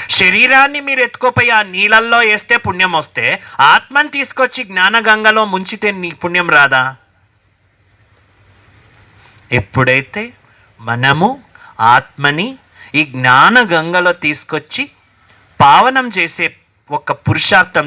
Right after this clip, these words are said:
చేస్తాం, ఇది పుణ్యకాతే. కానీ ఇప్పుడు ఈ కరోనా తర్వాత ఒక సిస్టమ్ అయిపోయింది, మొబైల్లో ఇంటే చాలే అని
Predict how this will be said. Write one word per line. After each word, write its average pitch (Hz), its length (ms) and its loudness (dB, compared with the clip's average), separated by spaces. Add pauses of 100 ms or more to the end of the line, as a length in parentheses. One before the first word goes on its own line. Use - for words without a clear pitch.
(120)
చేస్తాం, 139 360 -6 (320)
ఇది 123 220 -8
పుణ్యకాతే. 117 520 -12 (4000)
కానీ 285 220 2 (100)
ఇప్పుడు 254 320 -6
ఈ - 20 -12 (120)
కరోనా 233 420 4 (180)
తర్వాత 220 420 2 (220)
ఒక 185 120 -4 (1160)
సిస్టమ్ 226 460 -2
అయిపోయింది, 147 380 -6 (440)
మొబైల్లో 190 540 2
ఇంటే 175 200 -6 (140)
చాలే 127 400 -2
అని 110 120 -14